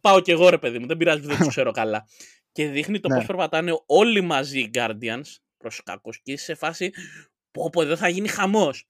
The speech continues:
Speaker 2: <laughs>
Speaker 1: Και σκάει μετά η σκηνάρα με το, με το διάδρομο.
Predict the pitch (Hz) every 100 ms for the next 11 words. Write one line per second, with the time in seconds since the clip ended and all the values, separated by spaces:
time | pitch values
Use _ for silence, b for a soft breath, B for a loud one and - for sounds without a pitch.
0 | _ - 202 - 220 - 214 185 175 165
1 | - 131 131 135 113 113 104 95 95 92
2 | 92 98 104 110 110 135 180 196